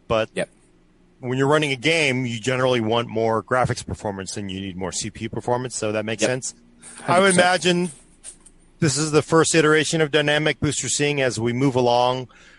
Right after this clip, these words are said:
Speaker 1: they're gonna get more intelligent about, 'cause they understand they don't wanna make your C P U look terrible all the time, so they're gonna go, if you're running a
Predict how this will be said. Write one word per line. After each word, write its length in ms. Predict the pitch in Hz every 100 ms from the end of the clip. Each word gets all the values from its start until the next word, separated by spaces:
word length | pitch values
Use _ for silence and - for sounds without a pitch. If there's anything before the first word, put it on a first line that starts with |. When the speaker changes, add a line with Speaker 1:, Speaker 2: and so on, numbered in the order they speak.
| _ _ -
Speaker 1:
they're 140 | 135
gonna 160 | 135 139
get 160 | 147 135
more 180 | 139 135
intelligent 540 | 113 135 127 123 123
about, 220 | 113 107
'cause 120 | -
they 160 | 127 156
understand 400 | 151 131 151 135
they 140 | 127
don't 160 | 127 131
wanna 160 | 127 117
make 240 | 120 -
your 80 | 104
C 220 | - 127
P 140 | -
U 120 | 117 107
look 180 | 104
terrible 400 | - 127 110 101
all 140 | 104 101
the 120 | 120
time, 300 | 113 117 123
so 220 | - 101
they're 160 | 95 104
gonna 180 | 104 101
go, 100 | 101
if 80 | - - - _ -
you're 140 | 113
running 400 | 110 117 120 117
a 160 | 110